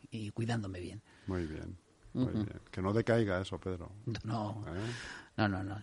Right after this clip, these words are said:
Speaker 1: Llevo
Speaker 2: No
Speaker 1: ya un
Speaker 2: decaiga.
Speaker 1: año y, llevo
Speaker 2: Estás en
Speaker 1: ya,
Speaker 2: edad
Speaker 1: ya,
Speaker 2: de cuidarte, además,
Speaker 1: llevo
Speaker 2: ¿eh?
Speaker 1: ya un año y medio
Speaker 2: <laughs>
Speaker 1: disfrutando de la vida.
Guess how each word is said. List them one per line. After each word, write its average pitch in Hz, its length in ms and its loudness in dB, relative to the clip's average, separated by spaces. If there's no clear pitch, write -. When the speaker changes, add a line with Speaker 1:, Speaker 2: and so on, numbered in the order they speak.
Speaker 1:
Llevo 117 240 6
Speaker 2:
No 117 60 4
Speaker 1:
ya 123 120 8
un 123 120 8
Speaker 2:
decaiga. 120 240 10
Speaker 1:
año 87 100 2
y, 135 80 4
llevo 151 120 12
Speaker 2:
Estás 156 120 12
en 131 60 12
Speaker 1:
ya, 131 60 12
Speaker 2:
edad 135 140 12
Speaker 1:
ya, 139 60 12
Speaker 2:
de 135 60 12
cuidarte, 120 400 12
además, 104 260 12
Speaker 1:
llevo 170 220 12
Speaker 2:
¿eh? 160 80 12
Speaker 1:
ya 156 180 12
un 151 160 12
año 143 180 12
y 135 80 10
medio 143 480 10
Speaker 2:
<laughs> - 20 4
Speaker 1:
disfrutando 123 760 8
de 110 80 4
la 104 120 4
vida. 101 280 2